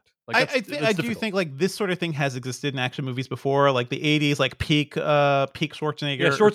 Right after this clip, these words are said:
Speaker 2: peak
Speaker 1: versus
Speaker 2: Stallone,
Speaker 1: Stallone,
Speaker 2: like,
Speaker 1: right, yeah.
Speaker 2: definitely. So they, they didn't do it. They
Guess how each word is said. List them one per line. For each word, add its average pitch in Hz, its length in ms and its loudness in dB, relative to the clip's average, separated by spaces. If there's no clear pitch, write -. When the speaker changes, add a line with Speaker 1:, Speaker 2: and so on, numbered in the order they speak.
Speaker 2:
peak 208 100 4
Speaker 1:
versus 196 220 4
Speaker 2:
Stallone, 185 220 8
Speaker 1:
Stallone, - 20 2
Speaker 2:
like, 147 160 4
Speaker 1:
right, 143 80 -8
yeah. 120 60 -10
Speaker 2:
definitely. 214 920 2
So 233 160 -10
they, 220 240 0
they 185 220 0
didn't 254 340 -6
do 240 200 0
it. - 20 2
They 220 120 4